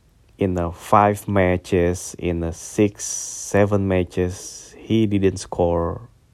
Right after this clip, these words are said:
in a row. Not only didn't score, but he also didn't create and also didn't put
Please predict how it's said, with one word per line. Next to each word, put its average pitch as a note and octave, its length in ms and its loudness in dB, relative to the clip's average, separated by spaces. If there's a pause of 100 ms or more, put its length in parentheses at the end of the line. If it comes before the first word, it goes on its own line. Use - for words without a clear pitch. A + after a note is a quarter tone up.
(340)
in F#2 180 -2
a E2 60 0
row. E2 400 0 (1500)
Not B2 220 4
only G2+ 300 4
didn't F2+ 280 -2
score, G#2 800 2 (200)
but F2 240 0 (720)
he C#3+ 200 -2
also B2 400 4
didn't F2 320 -2
create F2 440 0 (380)
and F2 200 -4
also F2 360 0
didn't F2 520 -2 (220)
put - 220 -2